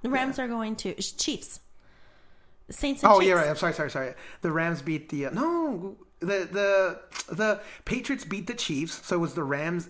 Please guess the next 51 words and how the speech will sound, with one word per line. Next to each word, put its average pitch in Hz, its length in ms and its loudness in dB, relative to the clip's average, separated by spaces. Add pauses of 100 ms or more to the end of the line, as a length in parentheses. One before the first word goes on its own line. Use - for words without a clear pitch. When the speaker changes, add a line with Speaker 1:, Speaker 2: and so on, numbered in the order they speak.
Speaker 2:
and 151 160 -4
the 156 40 -4
Saints. - 440 -8 (1080)
Speaker 1:
You're 240 520 0
Speaker 2:
The 175 120 0
Speaker 1:
right. 135 140 0
Speaker 2:
Rams 135 280 -2
Speaker 1:
I'm - 80 -2
Speaker 2:
beat - 60 0
Speaker 1:
gonna 135 120 -2
Speaker 2:
the - 40 -2
Saints. 190 340 -2
Speaker 1:
shut 190 80 -4
my 208 60 -4
mouth. 180 280 -6
Speaker 2:
Yeah. 139 200 -4 (220)
Speaker 1:
No, 196 180 -4
Speaker 2:
So, 196 240 2
Speaker 1:
okay. 156 240 -2 (240)
Speaker 2:
anyways, 160 540 0 (120)
uh, 143 260 0
for 147 220 -4
that 147 280 -2
game, 160 400 -2
we 160 120 0
all 175 120 2
know 156 120 0
what 131 140 -2
happened. 147 480 -4
You 165 120 -2
know 170 120 0
what 131 140 -2
happened. 156 420 -4
Speaker 1:
Yep. 208 360 -2 (260)
I 208 80 -2
know 196 100 -2
Speaker 2:
And, 151 240 0
Speaker 1:
what 151 80 0
Speaker 2:
uh, 147 80 2 (140)
Speaker 1:
happened. - 100 -14 (440)
Speaker 2:
Pornhub 151 260 0 (120)
actually 165 440 -2
showed, 160 520 -2 (340)
so 190 220 2
they 180 160 4
have 175 280 0
the 175 100 -2
clip 180 440 -4
at 165 140 -6
the 151 180 -2
end. 202 280 -4